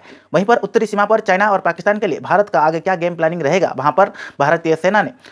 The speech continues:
एक्सरसाइज करना शुरू कर चुका है। तो फ्रेंड, आज हम बात करेंगे इस सारे टॉपिक के ऊपर,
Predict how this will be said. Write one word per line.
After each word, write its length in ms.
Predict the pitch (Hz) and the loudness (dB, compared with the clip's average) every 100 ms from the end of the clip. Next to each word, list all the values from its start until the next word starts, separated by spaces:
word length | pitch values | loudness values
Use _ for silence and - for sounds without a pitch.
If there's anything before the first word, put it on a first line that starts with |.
| _ 151 | _ -8
एक्सरसाइज 320 | 160 208 - | -2 -2 2
करना 300 | 156 151 190 - | 0 0 -4 -4
शुरू 100 | 151 | -4
कर 60 | |
चुका 200 | - 160 | -4 -2
है। 140 | 135 117 143 | -4 -6 -10
तो 60 | 170 | -2
फ्रेंड, 200 | 233 233 | -2 0
आज 160 | 180 202 | 2 2
हम 160 | 202 175 | 0 0
बात 200 | 151 170 | 0 0
करेंगे 220 | 170 175 | -4 -6
इस 180 | 165 - | -10 -2
सारे 200 | 185 185 | 0 0
टॉपिक 180 | 139 127 | -4 -4
के 80 | |
ऊपर, 160 | 160 | -4